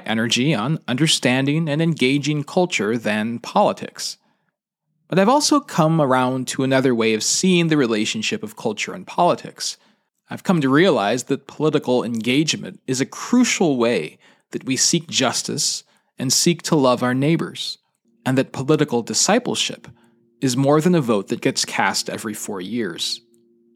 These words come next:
But political discipleship is difficult, especially in a time of such deep division.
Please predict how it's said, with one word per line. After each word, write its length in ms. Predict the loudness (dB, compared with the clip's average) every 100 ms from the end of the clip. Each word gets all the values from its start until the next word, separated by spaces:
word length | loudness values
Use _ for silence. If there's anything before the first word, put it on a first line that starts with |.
| _ _ _ _ _ _
But 300 | -2 -2 -4
political 520 | -6 0 2 2 0 0
discipleship 840 | 0 0 2 2 0 0 0 -2
is 100 | -4
difficult, 580 | -6 -10 -10 -16 -20 -20 _ _ _ _ _ -6
especially 440 | 0 0 2 0
in 80 | 0
a 80 | -2
time 560 | -2 2 2 2 -2
of 120 | -4
such 340 | -2 -2 -2 -2
deep 260 | -4 -4
division. 580 | -6 0 2 2 -4 -12